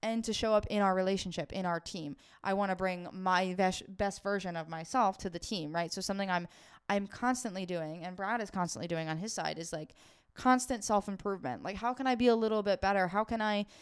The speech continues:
you know, be a better girlfriend? Or how can I be a better business partner? Or how can I be a better human? You know, how can I have more energy or have more fun or make you laugh more, right? And so I'm always trying to, like, give and serve at the highest level, right?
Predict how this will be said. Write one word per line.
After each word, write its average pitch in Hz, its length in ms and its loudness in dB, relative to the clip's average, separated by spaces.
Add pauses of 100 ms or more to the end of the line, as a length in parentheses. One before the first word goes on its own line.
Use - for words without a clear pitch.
(140)
you 220 80 -2
know, 202 180 6
be 226 200 8
a 220 40 10
better 208 220 6
girlfriend? 202 500 2
Or 190 80 0
how 196 140 0
can 220 160 -4
I 208 80 2
be 202 160 2
a 202 60 8
better 202 200 8
business 190 360 0
partner? 185 420 -4
Or - 40 -6
how 208 160 -6
can 214 180 -4
I 190 240 4 (380)
be 285 100 6
a 339 60 6
better 247 260 6
human? 170 680 -4
You 180 120 -4
know, 185 80 2
how 214 120 0
can 320 120 -6
I 311 60 -2
have 285 140 -4
more 254 300 -2
energy 208 480 6
or 170 80 0
have 208 220 -2
more 269 180 -2
fun 254 320 6
or 208 80 4
make 220 240 -4
you 240 100 -4
laugh 220 460 -2
more, 180 320 -2
right? 196 260 0 (400)
And 233 160 4
so 226 360 6 (800)
I'm 233 160 2
always 220 360 12
trying 202 280 2
to, 196 80 -2
like, 175 180 0
give 208 220 6
and 185 140 -2
serve 175 300 0
at - 140 -4
the 180 80 -2
highest 170 400 -6
level, - 340 2
right? 170 280 0